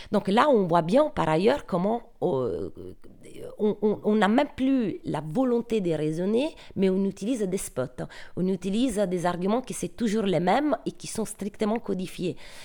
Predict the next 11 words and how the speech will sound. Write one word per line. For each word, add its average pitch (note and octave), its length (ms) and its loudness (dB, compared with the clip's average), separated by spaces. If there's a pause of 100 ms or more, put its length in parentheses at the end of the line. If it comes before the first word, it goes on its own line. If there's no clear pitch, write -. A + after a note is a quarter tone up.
(400)
Et F3+ 40 0
c'est A3+ 160 -2
ça F4+ 260 4
aussi G#3 580 -2
qui - 140 -8
me E3+ 160 0
fait G#3 580 0 (100)
revenir F3+ 480 0
à F3 80 4
la D#3 140 0
nécessité F#3+ 1300 -2